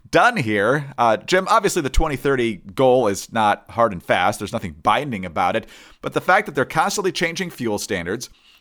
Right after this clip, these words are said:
which means you have to make cars and trucks lighter to achieve those fuel standards, which is a safety issue. But basically, they're trying to force people to buy electric vehicles. And so far, the track record on electric vehicles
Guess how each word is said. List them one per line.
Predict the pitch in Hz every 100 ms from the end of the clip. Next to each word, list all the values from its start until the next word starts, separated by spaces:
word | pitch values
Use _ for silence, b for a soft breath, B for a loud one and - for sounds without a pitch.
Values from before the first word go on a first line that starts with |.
| -
which | 101 110
means | 135 131
you |
have | 117 143
to | 143
make | 139 139 -
cars | 135 139 139
and |
trucks | - 160 - -
lighter | 107 127 135 139 104 110 151
to | - 113
achieve | 110 151 160
those | 123 -
fuel | 113 101
standards, | - 98 90 123 110
which | 107
is | 120
a | 131
safety | 135 127 107 101
issue. | 87 - 95 113 b b b b
But | -
basically, | 233 262 214 175
they're | 151
trying | 160 180
to | -
force | - 151 -
people | 127 151
to | 120
buy | 123
electric | 127 113 113 104
vehicles. | 233 233 - 151 170
And | 143
so | 131 240
far, | - 165 180
the | 143
track | - 196 220
record | 175 175 175
on | 160
electric | 160 165 147 -
vehicles | 233 - 160 165